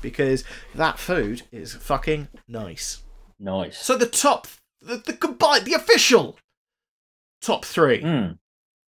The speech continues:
Speaker 1: the podcast nobody asked for.
Speaker 2: Yes.
Speaker 1: So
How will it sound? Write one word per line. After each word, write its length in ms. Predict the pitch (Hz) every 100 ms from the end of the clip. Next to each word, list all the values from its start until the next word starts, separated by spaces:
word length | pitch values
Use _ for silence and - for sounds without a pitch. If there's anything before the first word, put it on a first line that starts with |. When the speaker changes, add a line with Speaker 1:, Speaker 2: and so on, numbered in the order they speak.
| _
Speaker 1:
the 60 | -
podcast 420 | 147 120 117 -
nobody 240 | 117 104
asked 260 | 104 101 -
for. 340 | - 98 98 -
Speaker 2:
Yes. 380 | 95 - - - _ _
Speaker 1:
So 280 | - 190 180